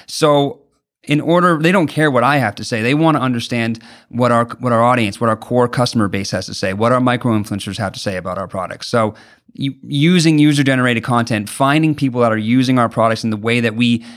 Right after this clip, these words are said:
have been inspired for them to be using them, right? And in ways that we hope that they would be using our products, and promoting the, the story of Flowfold and sustainability and, um, you know, in the aspects that we believe make the company great.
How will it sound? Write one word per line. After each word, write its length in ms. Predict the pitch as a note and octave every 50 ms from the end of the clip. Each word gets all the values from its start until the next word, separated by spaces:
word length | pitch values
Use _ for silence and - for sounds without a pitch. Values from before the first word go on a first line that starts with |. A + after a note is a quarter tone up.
| - _ _ -
have 120 | C3+ A#2+
been 100 | B2 A#2+
inspired 680 | A#2+ A#2+ A#2 - - A#2+ A2+ A#2 B2 A#2 A#2+ A#2 A2
for 120 | - B2 A2+
them 160 | A2 A2+ A2
to 40 | G#2
be 100 | A2+ A2+
using 360 | A2 G#2+ G#2+ G2+ F#2+ F#2 F#2
them, 200 | F#2 F2 - E2+
right? 280 | G#2+ A#2+ A#2 A2+ A2+ -
And 200 | A#2+ B2 A#2+ A#2+
in 200 | B2 C3+ B2+ A#2+
ways 280 | A#2+ A#2+ B2+ B2+ A#2
that 120 | C3 B2 A#2+
we 260 | B2 A#2+ A#2+ A#2 A#2+ - - - - -
hope 260 | - - C#3 C#3 -
that 120 | C3+ B2
they 120 | A#2+ A#2+ A#2
would 200 | A#2 A2+ A#2 A2
be 80 | A#2
using 320 | A2+ A2+ A#2 A2+ G#2 A2+ A#2
our 120 | A2 G#2+
products, 440 | G2+ - A2 G#2+ G#2 G2+ G2 - -
and 140 | A#2 A2 -
promoting 580 | - B2 A#2+ B2+ B2+ C3 C3 C3 C3 B2+ B2+
the, 100 | A#2+ A#2+ A#2
the 160 | A#2 A#2 A2+
story 400 | - - - B2+ B2 B2+ A#2+ A#2+
of 120 | A2+ G#2+
Flowfold 480 | - A2 A#2 A2+ A2 - A2+ G#2 G#2 G#2
and 100 | G2+ G#2
sustainability 920 | - - A2+ - - A#2 A2+ A2+ G#2 G2 A2+ A2+ A2 A2+ A2 A2 G#2+ G2+
and, 240 | F#2+ G#2+ G#2 G2+ F#2+ - - - - - - - -
um, 400 | G#2 G#2 G2+ G2+ G2 G2 F2+ G#2 _ _ _ _ _ _ _ _ -
you 100 | - D3
know, 100 | C3 B2
in 100 | C3 C3
the 140 | B2+ C3 C3+
aspects 400 | C#3+ D3 C#3+ - - C#3 B2+ -
that 240 | C#3 B2 - - _ _ _ -
we 180 | C3 C#3+ D3+
believe 280 | D3 C3 C3+ C3 B2+ A#2
make 180 | A#2+ A#2+ A2+ A2
the 80 | -
company 320 | - - A#2 G2+ A#2 A2 G#2+
great. 300 | G#2+ A2+ G2 D#2+ -